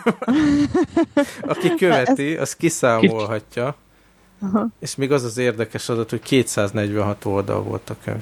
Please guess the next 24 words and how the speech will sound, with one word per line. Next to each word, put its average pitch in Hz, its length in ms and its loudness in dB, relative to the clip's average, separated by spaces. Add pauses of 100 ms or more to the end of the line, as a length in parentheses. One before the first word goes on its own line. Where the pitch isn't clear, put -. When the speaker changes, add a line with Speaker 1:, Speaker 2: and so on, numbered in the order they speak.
Speaker 1:
Tehát 104 280 -6
ezt - 180 -6
a 110 40 2
hallgatókra 104 680 2
bízom, 104 440 -2
hogy 101 140 -2
ezt - 220 -6
a 107 120 -6 (320)
kétszáznegyvenhat 107 1040 0
oldal, 113 480 2
meg 101 220 -4
a, 101 200 -2 (580)
az 123 180 -2
előbb 101 280 2 (720)
nagy 107 180 2
nehezen 104 340 2
összeadott 104 540 0
időpontokból 110 760 0
kihoz, 104 300 -2
hogy 107 140 2
mennyi 104 200 0
időt 101 320 -4
olvastam 104 560 -4
el. 107 160 -6